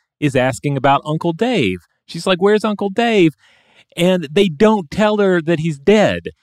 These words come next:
They're like, "Oh, he's gone for a little while,"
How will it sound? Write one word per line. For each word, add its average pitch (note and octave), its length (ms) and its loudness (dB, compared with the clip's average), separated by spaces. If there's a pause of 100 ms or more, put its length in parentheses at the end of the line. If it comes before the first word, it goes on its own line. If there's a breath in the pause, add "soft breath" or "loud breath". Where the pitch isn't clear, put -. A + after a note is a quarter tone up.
(220)
They're D#3 260 4
like, D3+ 340 2
"Oh, F3 260 4
he's E3+ 380 -2
gone A#2 420 0
for G#2+ 160 -4
a G#2+ 80 0
little G2+ 340 -2
while," G2 520 -2